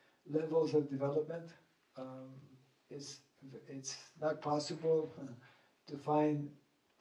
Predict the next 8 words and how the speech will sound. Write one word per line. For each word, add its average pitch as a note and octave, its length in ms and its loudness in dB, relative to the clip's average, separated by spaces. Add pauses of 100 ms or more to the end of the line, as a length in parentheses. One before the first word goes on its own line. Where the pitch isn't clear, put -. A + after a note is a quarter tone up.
something C#3+ 480 0 (360)
perfectly D3+ 540 6
developed C#3+ 480 2
in C#3 80 0
the C#3 140 -6
material C#3 340 -2
world, C3+ 320 2
because D#3 380 -2